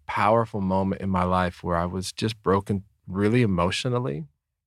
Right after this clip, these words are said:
um, for a lot of things. And God began to reshape some things in my heart and to heal some things that had been broken a long, long time ago. And, um,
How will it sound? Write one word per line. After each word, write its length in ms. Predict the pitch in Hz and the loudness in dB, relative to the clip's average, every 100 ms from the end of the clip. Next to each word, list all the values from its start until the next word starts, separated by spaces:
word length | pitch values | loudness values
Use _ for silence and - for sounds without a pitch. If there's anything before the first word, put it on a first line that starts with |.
| _ _ _ _ _ - | _ _ _ _ _ -6
um, 260 | 101 92 87 | 0 0 0
for 180 | - 98 | 0 0
a 60 | |
lot 280 | 90 87 95 | 2 2 2
of 100 | 95 | 0
things. 580 | - 95 101 107 113 - _ - - - _ _ _ _ | -2 -2 -2 -6 -10 -14 _ -20 -20 -20 _ _ _ _
And 140 | 113 107 | -4 2
God 240 | 107 110 | 2 2
began 280 | 120 127 131 | 0 0 2
to 80 | 131 | 2
reshape 460 | 147 - 131 143 _ - - | 0 2 0 0 _ -20 -12
some 160 | - | -6
things 240 | 120 127 120 | -2 -2 0
in 80 | 120 | 0
my 100 | 110 | 0
heart 400 | 120 127 117 - | 2 2 2 -2
and 100 | 113 | -6
to 60 | 98 | -4
heal 260 | 113 117 | 0 0
some 200 | 117 110 | 0 -4
things 420 | 104 104 98 95 - | -4 -2 -2 -2 0
that 160 | 95 | 0
had 200 | 104 90 | 0 0
been 200 | 104 95 | 2 2
broken 480 | 90 98 - 98 95 | 4 2 2 -2 -2
a 80 | 87 | -2
long, 300 | 90 87 95 | 0 2 2
long 180 | 95 92 | 2 0
time 240 | 90 87 | -2 -2
ago. 380 | 90 90 87 87 - - | -2 0 -2 -2 -8 -4
And, 360 | 92 92 90 90 | 0 0 0 -2
um, 380 | 85 82 87 | -4 -6 -12